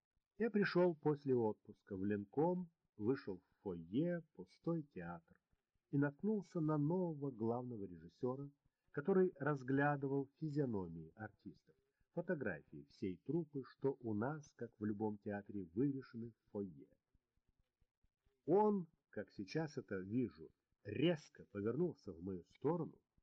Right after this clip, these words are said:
Что за человек, такой резкий поворот? Не так, чтобы легко: "Ой, здрасте, приятно встретиться". Нет, резко, молча. Потом на собрании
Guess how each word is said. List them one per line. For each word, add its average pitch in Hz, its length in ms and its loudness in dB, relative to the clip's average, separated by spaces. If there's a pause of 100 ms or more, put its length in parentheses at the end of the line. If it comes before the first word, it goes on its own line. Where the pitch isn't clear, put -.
(180)
Что - 360 -2
за 160 140 -4
человек, 147 480 -2 (260)
такой 92 320 -4 (100)
резкий 120 540 -2
поворот? 107 360 -4 (880)
Не 135 100 0
так, 143 220 -2
чтобы 160 440 2
легко: 147 680 0 (100)
"Ой, 139 220 0 (140)
здрасте, 143 520 -4
приятно 98 460 -6
встретиться". - 560 -2 (180)
Нет, 139 200 0 (520)
резко, 143 600 -4 (280)
молча. 92 500 -6 (1800)
Потом 196 380 4
на 185 100 4
собрании 175 720 4